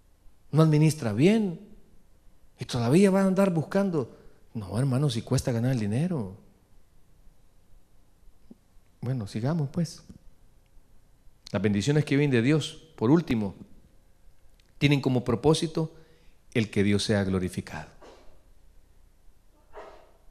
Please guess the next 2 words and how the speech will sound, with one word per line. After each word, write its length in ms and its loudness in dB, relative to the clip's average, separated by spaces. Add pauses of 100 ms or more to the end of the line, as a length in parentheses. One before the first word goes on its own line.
(1300)
Salud, 500 -2
dinero, 600 -2